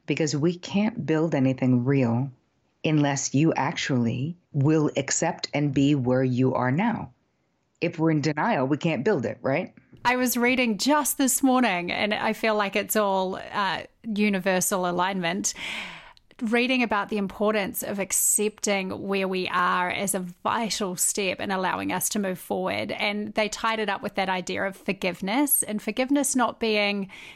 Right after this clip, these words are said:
Speaker 2: necessarily having to forgive someone else, but, but more of that concept of accepting that this is where you are,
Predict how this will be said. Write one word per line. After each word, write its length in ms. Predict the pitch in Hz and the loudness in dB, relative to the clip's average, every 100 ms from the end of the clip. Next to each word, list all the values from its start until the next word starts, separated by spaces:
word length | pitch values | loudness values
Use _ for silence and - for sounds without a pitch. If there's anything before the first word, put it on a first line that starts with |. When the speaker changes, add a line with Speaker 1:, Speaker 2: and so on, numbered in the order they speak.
| - | -6
Speaker 2:
necessarily 560 | 220 208 208 226 208 196 | -2 0 0 0 0 0
having 200 | 202 190 | -2 -2
to 80 | 185 | -4
forgive 500 | 190 180 208 202 - | -6 -4 -2 -2 0
someone 460 | - 208 196 185 | 0 0 0 -2
else, 720 | 196 180 214 196 208 - - - - - - | -2 -2 0 0 -2 -2 -2 -4 -16 -12 -4
but, 220 | 220 - - | -4 -6 -12
but 260 | 214 220 | -4 -2
more 280 | 220 226 240 | -2 0 0
of 100 | 233 | 0
that 180 | 220 - | -4 -6
concept 500 | - 226 220 - - | -6 -6 -4 -6 -8
of 120 | 190 | -8
accepting 800 | - - - - 277 269 233 196 | -8 -4 -2 0 -2 -2 -2 -2
that 200 | 190 185 | -4 -4
this 220 | 214 220 | -2 0
is 220 | 220 214 208 | 0 -2 -2
where 120 | 196 | -4
you 280 | 185 180 170 | -4 -4 -2
are, 520 | 175 185 175 185 | 0 0 0 -4